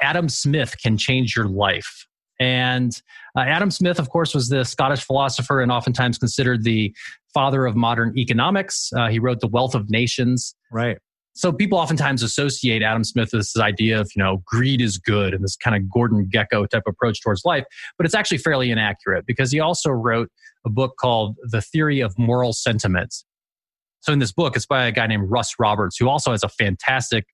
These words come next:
Speaker 1: podcast called Econ Talk. But anyway, so he's an economist, and he wrote this book about Adam Smith. And, uh, he talks about how man des-, wants not only to be loved, but to be lovely. Like, we want and we crave people's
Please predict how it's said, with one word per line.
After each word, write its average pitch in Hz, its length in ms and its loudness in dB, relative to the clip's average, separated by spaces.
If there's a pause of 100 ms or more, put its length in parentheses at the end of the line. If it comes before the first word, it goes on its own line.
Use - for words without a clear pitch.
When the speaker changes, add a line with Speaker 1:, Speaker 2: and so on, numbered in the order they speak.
(440)
Speaker 1:
podcast 113 400 0
called 104 240 0
Econ 104 380 2
Talk. 101 300 0 (100)
But 131 80 2
anyway, 120 460 0 (360)
so 143 120 0
he's 151 100 2
an 143 60 0
economist, 117 440 0
and 123 60 2
he 117 40 2
wrote 117 120 0
this 101 120 -2
book 113 200 -2
about 110 160 2
Adam 104 220 0
Smith. 101 360 -2
And, 117 300 0 (320)
uh, 127 120 0
he 131 80 0
talks 214 200 0
about 151 160 0
how 139 460 0 (640)
man 196 420 2
des-, 147 380 -2
wants 147 500 2
not 151 240 2
only 175 300 2
to - 140 -2
be 131 140 2
loved, 117 520 0
but 123 120 0
to 113 100 -8
be 117 100 2
lovely. 98 600 0 (140)
Like, 117 160 -2
we 190 140 2
want 147 680 0 (100)
and 127 80 2
we 139 120 0
crave 143 640 -2 (140)
people's 127 560 0